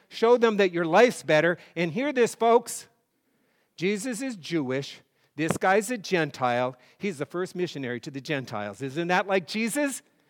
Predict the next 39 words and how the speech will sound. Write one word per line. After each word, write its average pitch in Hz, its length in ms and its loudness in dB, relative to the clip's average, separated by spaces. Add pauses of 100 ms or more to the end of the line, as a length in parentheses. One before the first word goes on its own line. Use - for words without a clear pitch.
(160)
Take 285 220 8
a 254 100 8
guy 233 420 10
who's 226 180 4
been 180 160 2
cutting 254 280 4
himself 247 460 4
and 160 120 -2
crazy, 269 680 2 (260)
and 220 100 0
Jesus 240 320 0
goes, 185 240 0
"Hey, 302 280 4
there's 180 280 -2
my 151 220 2
first 208 400 -4 (540)
apostle. 151 600 2 (840)
There's 269 200 6
my 220 100 8
first 269 320 0
person 233 300 0
who's 190 100 -4
gonna 220 180 0
go 220 200 2
into 202 140 2
this 190 220 0
world 214 300 2
and 170 120 -2
tell 247 200 2
people 202 380 -2
what 233 160 6
it 208 100 4
means 226 280 -4
to 208 100 -2
be 190 280 0 (420)
a 170 60 2
follower 175 460 2
of 135 100 -6
Jesus." 151 600 -4